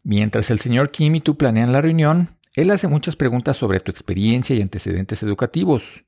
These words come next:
temas que tú estás seguro de haber discutido con él durante tus contactos previos. También hace muchas preguntas logísticas sobre cuántas personas viajarán contigo para que pueda asegurarse de que todos estén cómodos.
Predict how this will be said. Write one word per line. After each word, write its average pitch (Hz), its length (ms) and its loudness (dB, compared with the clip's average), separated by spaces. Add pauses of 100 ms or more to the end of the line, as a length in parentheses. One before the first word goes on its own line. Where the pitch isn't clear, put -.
temas 123 380 2
que - 80 -6
tú 107 120 -4
estás 147 200 0
seguro 143 260 2
de 160 100 2
haber 117 200 2
discutido 131 540 -2
con 113 180 0
él 139 240 0
durante 101 380 -2
tus - 200 -10
contactos 98 560 -6
previos. 127 600 0 (400)
También 87 440 -2
hace 113 160 -2
muchas 139 260 -2
preguntas 135 460 0
logísticas 156 720 -2
sobre 117 360 -2
cuántas 170 460 -2
personas 135 440 -2
viajarán 113 360 0
contigo 127 520 -4
para 160 160 0
que 160 100 -6
pueda 131 300 0
asegurarse 156 720 0
de 101 160 -8
que 95 120 -6
todos 120 420 0
estén 92 280 -6
cómodos. 80 760 -8